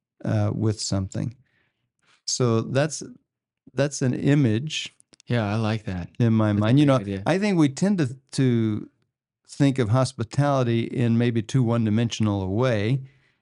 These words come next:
Speaker 1: Hospitality, we immediately go to welcoming people to my home.
Speaker 2: Mm-hmm.
Speaker 1: And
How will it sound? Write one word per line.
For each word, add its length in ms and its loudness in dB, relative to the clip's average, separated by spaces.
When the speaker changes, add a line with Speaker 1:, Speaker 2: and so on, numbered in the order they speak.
Speaker 1:
Hospitality, 760 -4
we 220 -6
immediately 520 -2
go 240 -4
to 200 -6
welcoming 560 -4
people 340 -6
to 120 -8
my 200 -4
home. 600 -6
Speaker 2:
Mm-hmm. 300 -2
Speaker 1:
And 500 0